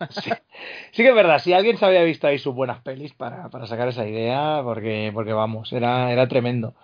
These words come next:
Speaker 2: Pues nada, Domestos, ya lo has visto lo chulo que es Domestos, así que
Speaker 1: Sí, sí, sí, ven a acabar con todos los gérmenes y la suciedad.
Speaker 2: Sí, sí,
Speaker 1: Los
Speaker 2: ahí lo
Speaker 1: Domestos aún,
Speaker 2: tienes.
Speaker 1: y hay un momento que dice como, es,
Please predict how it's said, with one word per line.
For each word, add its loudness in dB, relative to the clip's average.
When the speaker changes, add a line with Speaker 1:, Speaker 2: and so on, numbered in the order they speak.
Speaker 2:
Pues 6
nada, 8
Domestos, 2
ya 4
lo 4
has 0
visto 0
lo 2
chulo 0
que 0
es -2
Domestos, -8
así -12
que 0
Speaker 1:
Sí, -2
sí, -6
sí, -20
ven -12
a -2
acabar -2
con -8
todos -8
los -6
gérmenes -8
y -16
la -8
suciedad. -12
Speaker 2:
Sí, -14
sí, -10
Speaker 1:
Los -10
Speaker 2:
ahí 0
lo 2
Speaker 1:
Domestos -2
aún, 0
Speaker 2:
tienes. -14
Speaker 1:
y -18
hay -16
un -6
momento -4
que -2
dice 0
como, 0
es, -8